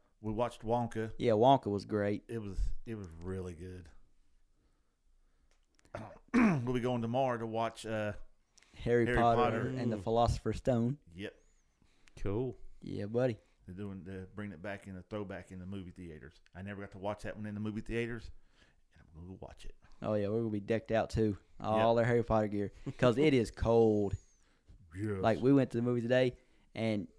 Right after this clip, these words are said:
Speaker 2: I mean, it's twenty-some degrees outside, Fahrenheit. But the wind, whew, it was cold.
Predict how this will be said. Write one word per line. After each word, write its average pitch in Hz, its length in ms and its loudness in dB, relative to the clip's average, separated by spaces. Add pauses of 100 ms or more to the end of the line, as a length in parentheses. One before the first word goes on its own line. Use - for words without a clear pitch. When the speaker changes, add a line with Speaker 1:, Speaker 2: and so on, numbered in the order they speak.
(160)
Speaker 2:
I 117 80 -2
mean, 117 160 0
it's 123 100 -2 (200)
twenty-some 135 340 2
degrees 117 280 2
outside, 98 440 -2
Fahrenheit. 101 400 4 (760)
But 110 160 4
the 101 100 0
wind, 139 500 4 (640)
whew, 277 300 2
it 131 60 2
was 98 120 -6
cold. 101 300 -2